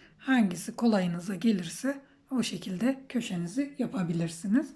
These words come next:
Şimdi bu da farklı fi-, bir fikir önerisi olacak. Şöyle, antika için dokuz santimden çizdim.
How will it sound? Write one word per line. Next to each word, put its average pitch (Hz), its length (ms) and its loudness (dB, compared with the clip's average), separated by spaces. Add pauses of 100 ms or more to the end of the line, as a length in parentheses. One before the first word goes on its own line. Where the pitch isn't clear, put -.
(340)
Şimdi 233 320 6
bu 240 120 6
da 294 220 6 (320)
farklı 208 420 2
fi-, 196 420 -4
bir 202 120 4
fikir 214 320 -2
önerisi 208 520 4
olacak. 208 580 2 (560)
Şöyle, 220 640 2 (1400)
antika 277 420 8
için 262 580 4
dokuz 247 300 4
santimden 196 960 2 (1160)
çizdim. 196 600 0